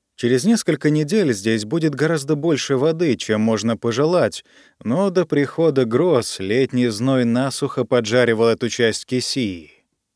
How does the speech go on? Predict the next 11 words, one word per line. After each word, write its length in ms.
Мы 220
находились 600
далеко 460
от 140
гор, 340
и 60
земля 400
рядом 420
с 100
Дин 280
Антоном 680